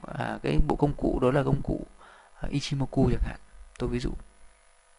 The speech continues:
Thì quý vị có thể thấy rằng gì? Giá cứ nằm dưới giải Dragon đó là, à, thể hiện cho một xu hướng giảm.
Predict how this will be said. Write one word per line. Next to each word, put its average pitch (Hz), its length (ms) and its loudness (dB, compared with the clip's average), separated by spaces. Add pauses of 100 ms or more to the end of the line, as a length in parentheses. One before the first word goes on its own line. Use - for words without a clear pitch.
(880)
Thì 139 120 4
quý 147 80 10
vị 180 120 10
có 170 100 4
thể 131 120 2
thấy 131 160 2
rằng 156 160 2
gì? 123 180 -2 (320)
Giá 135 260 4
cứ - 140 -2
nằm 180 200 2
dưới 147 380 6
giải 113 240 4
Dragon 160 400 6
đó 147 80 6
là, 147 320 2 (300)
à, 117 140 0 (120)
thể 113 140 6
hiện 110 200 0
cho 147 120 2
một 127 140 0
xu - 140 6
hướng 139 200 2
giảm. 143 240 2